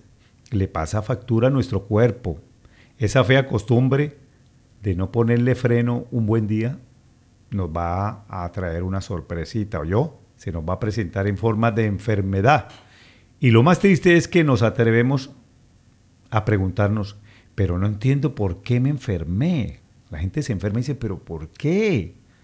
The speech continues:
Si yo como bien, si yo duermo más o menos bien, más o menos bien". Pero pilas, que no es cierto. Esa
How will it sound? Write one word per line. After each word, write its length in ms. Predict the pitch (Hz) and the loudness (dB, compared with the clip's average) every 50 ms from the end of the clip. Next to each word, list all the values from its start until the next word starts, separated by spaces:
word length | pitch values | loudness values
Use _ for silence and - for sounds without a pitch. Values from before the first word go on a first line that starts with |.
| _ _ _ | _ _ _
Si 160 | _ - - 107 | _ -4 0 2
yo 160 | 107 101 104 | 2 2 2
como 260 | - 131 131 151 156 | 2 2 2 2 2
bien, 440 | 160 170 185 220 208 127 87 78 - - - _ _ _ - - _ _ | 2 0 0 0 0 -2 -2 -4 -8 -14 -20 _ _ _ -20 -20 _ _
si 260 | - - - 120 107 98 | -6 0 2 2 4 4
yo 320 | 101 117 127 135 143 147 | 4 4 4 4 2 2
duermo 320 | 143 160 175 180 175 170 | 2 2 2 2 0 -2
más 220 | 165 165 170 170 - | -2 -2 -2 -2 -2
o 60 | 170 | -2
menos 300 | 175 190 202 190 185 165 | -2 0 0 0 0 0
bien, 240 | 135 196 185 151 110 | 2 2 2 2 2
más 380 | 95 95 101 120 156 175 - | 2 2 2 2 2 2 0
o 80 | 170 156 | -2 0
menos 380 | 139 135 139 165 139 104 92 85 | 0 0 0 0 0 -2 -2 -2
bien". 240 | 110 101 95 - - - - _ _ _ _ _ _ _ _ _ _ _ _ _ _ _ _ _ _ _ _ _ - | -4 -6 -6 -8 -12 -20 -20 _ _ _ _ _ _ _ _ _ _ _ _ _ _ _ _ _ _ _ _ _ 0
Pero 460 | 123 120 110 107 101 101 95 87 - - - | 4 4 6 6 6 4 2 0 -2 -4 0
pilas, 580 | - 127 165 170 135 113 87 82 - - - - _ _ _ _ _ _ _ _ _ _ | 2 2 2 2 0 -2 -4 -4 -8 -16 -20 -20 _ _ _ _ _ _ _ _ _ _
que 160 | - - 113 101 | -4 -2 0 2
no 220 | 98 95 98 107 | 2 2 2 0
es 100 | 117 113 | 0 -2
cierto. 480 | - - 120 127 120 - - - 82 - - - - | -2 0 0 0 -2 -4 -8 -12 -14 -14 -16 -12 -8
Esa 460 | 104 95 - 135 123 123 - - - | -8 -4 -2 0 -2 -2 -2 -6 -12